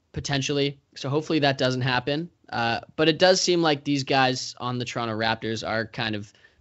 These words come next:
built different, and they don't necessarily need that, uh, uh, they don't need that kind of confirmation from the coach or from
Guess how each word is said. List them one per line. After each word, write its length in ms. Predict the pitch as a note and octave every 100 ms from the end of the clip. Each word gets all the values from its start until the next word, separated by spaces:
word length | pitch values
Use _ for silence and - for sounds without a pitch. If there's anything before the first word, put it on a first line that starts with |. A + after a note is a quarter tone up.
| -
built 260 | A#2 A2+
different, 360 | B2 A2+ A#2 G#2
and 120 | A2
they 60 | G#2+
don't 200 | A2+ G#2
necessarily 640 | G#2 - G#2+ G#2 G2+ G#2 _ _ _ _ _ _ _ -
need 340 | A#2 A2+ A2
that, 340 | A#2 G#2+ G2+ _ _ -
uh, 300 | G#2+ G2+ - - _ _ _ -
uh, 240 | F2 G1+ - G1+
they 160 | B2
don't 220 | B2+ B2+
need 220 | C3+ C3+ B2+
that 220 | A2+ A2
kind 180 | B2 A2+
of 100 | A2
confirmation 680 | A#2 A2+ A2+ G#2+ G#2 G#2 G2+
from 320 | - G#2+ G#2
the 100 | A2
coach 340 | - F#2+ G2
or 80 | F#2+
from 340 | - G2 F2+